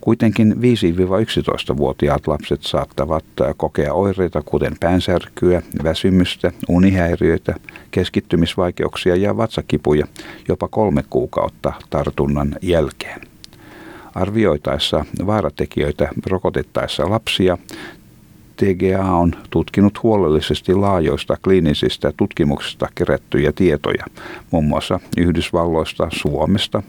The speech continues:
Puolasta ja Espanjasta, ennen päätöksentekoa. Murdoch-lasten tutkimusinstituutin professori Fiona Russell sanoo, että on tärkeää huomioida, että miljoonat lapset ovat jo saaneet kaksi rokotusannosta.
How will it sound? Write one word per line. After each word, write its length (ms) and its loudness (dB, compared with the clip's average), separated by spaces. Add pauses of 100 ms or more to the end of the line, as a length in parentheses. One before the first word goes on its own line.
(120)
Puolasta 540 0
ja 160 2
Espanjasta, 680 -2 (480)
ennen 400 2
päätöksentekoa. 1080 -4 (960)
Murdoch-lasten 680 0
tutkimusinstituutin 1300 0
professori 600 -2 (160)
Fiona 380 2
Russell 400 -2 (540)
sanoo, 440 0
että 300 -2 (120)
on 220 0
tärkeää 540 0
huomioida, 500 2
että 160 -2
miljoonat 540 2
lapset 340 -2
ovat 260 -2
jo 60 0
saaneet 440 0
kaksi 540 -2
rokotusannosta. 960 -2